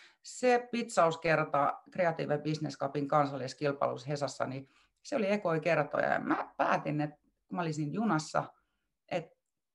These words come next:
minä kysyn näiltä junavaunun täysin tuntemattomilta ihmisiltä, että onko niille ok, jos mä pitsaan niille, kun mä oon menossa pitsauskilpailuun. Ja ei siinä, osa oli varmaan ihan hämmentynyt, että mikä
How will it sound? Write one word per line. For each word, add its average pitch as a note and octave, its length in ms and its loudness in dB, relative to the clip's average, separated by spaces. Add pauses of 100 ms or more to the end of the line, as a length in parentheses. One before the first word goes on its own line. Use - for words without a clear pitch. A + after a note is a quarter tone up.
(240)
minä D4 280 -2
kysyn D#3 380 -2
näiltä C#3 340 -4
junavaunun C3+ 840 -2
täysin C#3+ 480 -4
tuntemattomilta C3+ 1160 -4
ihmisiltä, D#3 800 -2
että D#3 260 -6
onko B3 280 2
niille E3+ 400 0
ok, C3+ 400 0 (680)
jos A3 260 0
mä G#3 180 -2
pitsaan C3+ 600 -2
niille, C3 300 -2
kun - 180 -2
mä A3 80 8
oon F3 100 4
menossa C#3 340 -4
pitsauskilpailuun. - 1200 -8 (720)
Ja - 320 2 (360)
ei A3+ 180 2
siinä, G#3 340 -2
osa G3+ 260 4
oli D3+ 160 2
varmaan G3+ 380 4
ihan F3+ 180 -2
hämmentynyt, E3+ 580 2
että E3 120 -6
mikä E3+ 280 -4